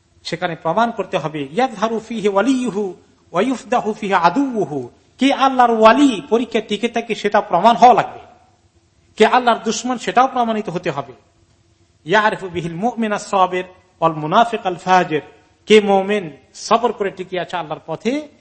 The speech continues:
কে মুনাফিক উল্টাপাল্টা দেখে রাস্তা ছেড়ে চম্পট দিয়েছে, এটা আল্লাহ দেখে নেবেন। এটা কবে ঘটেছে?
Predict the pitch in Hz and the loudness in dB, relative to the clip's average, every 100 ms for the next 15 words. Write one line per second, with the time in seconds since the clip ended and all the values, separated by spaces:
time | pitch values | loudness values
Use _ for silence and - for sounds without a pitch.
0 | _ _ 208 175 170 233 233 196 - - | _ _ 0 2 4 4 4 -2 -8 -6
1 | 214 220 208 196 185 180 226 208 151 151 | -4 0 0 0 -2 -4 -4 -6 -6 -14
2 | - 185 208 208 202 - _ _ _ - | -12 -8 -2 -2 -2 -10 _ _ _ -4
3 | 196 196 196 160 170 170 - 135 - - | -2 -2 -4 -2 -4 -4 -8 -12 -14 -18
4 | - _ _ _ _ _ _ _ _ _ | -18 _ _ _ _ _ _ _ _ _
5 | _ 185 190 208 156 143 139 131 139 135 | _ -4 0 0 0 -2 -6 -8 -8 -6
6 | 135 127 117 113 _ _ _ _ _ - | -6 -8 -14 _ _ _ _ _ _ -10
7 | 160 160 160 147 180 196 214 214 | -6 -4 -2 -2 -4 -8 -8 -8